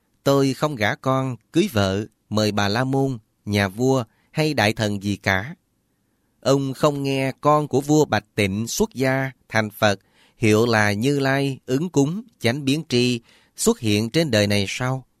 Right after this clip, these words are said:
Hiện nay Ngài đang ở tại rừng Thi Đà. Nay tôi quét dọn trang hoàng,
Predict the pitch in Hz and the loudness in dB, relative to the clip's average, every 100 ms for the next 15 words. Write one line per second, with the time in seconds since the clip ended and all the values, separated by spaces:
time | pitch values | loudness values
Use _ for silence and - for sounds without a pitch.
0 | _ _ _ _ _ _ - 110 123 143 | _ _ _ _ _ _ 0 0 2 0
1 | 147 135 113 110 110 135 143 110 143 107 | 0 -2 0 0 0 -2 0 0 0 -2
2 | 117 110 104 101 156 156 117 101 95 90 | 0 -2 -2 -2 -2 -2 0 -2 -4 -12
3 | _ _ _ _ _ - 123 131 - 135 | _ _ _ _ _ -4 0 0 0 2
4 | 127 120 202 226 110 98 113 156 156 127 | 2 0 -2 0 0 0 0 -4 -4 -4
5 | 107 101 98 | -2 0 -2